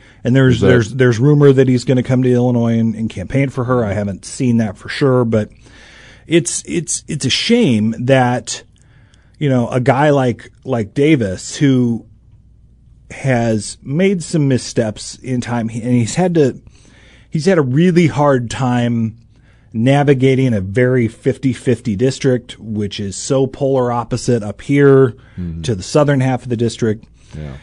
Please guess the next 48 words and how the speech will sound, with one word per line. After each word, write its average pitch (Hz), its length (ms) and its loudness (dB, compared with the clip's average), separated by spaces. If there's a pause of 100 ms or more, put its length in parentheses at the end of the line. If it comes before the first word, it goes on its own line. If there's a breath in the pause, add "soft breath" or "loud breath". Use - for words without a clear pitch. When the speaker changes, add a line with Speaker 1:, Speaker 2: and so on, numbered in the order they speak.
(120)
Speaker 1:
You 135 100 0
know, 113 160 2
and 110 80 -2
he's 110 160 -4
had 147 200 2
to 131 80 0
kinda 120 280 -2
toe 143 380 4
that, 110 340 0
that 95 180 -12
Trump 110 340 -6
line 135 520 -4
and 110 420 -4 (360 soft breath)
has, 123 320 0
has 110 500 -6
failed 131 440 -2
at 117 120 2
it 98 100 -6
miserably 131 480 2
a 120 40 0
few 131 160 -4
times. 123 420 -4
Speaker 2:
Mm-hmm. - 800 -16
Speaker 1:
Um, 139 340 0 (100)
Speaker 2:
'Cause 107 120 0
his 98 160 0
old 127 180 4
district 95 360 0
was 87 140 -2
the 92 80 -2
one 92 180 0
that 82 80 -4
ran 87 220 0
down 87 180 0
to 78 60 -6
Saint 80 240 -6
Louis. 85 400 -2
Speaker 1:
Correct. 107 300 -4
Almost 110 280 4
Speaker 2:
Now 104 40 2
Speaker 1:
Saint 107 180 0
Speaker 2:
he, 107 60 -2
Speaker 1:
Louis, 98 140 -4
Speaker 2:
now 117 240 4
Speaker 1:
yeah. 107 80 2
Speaker 2:
he's 95 180 0
in 98 140 0
a 87 260 0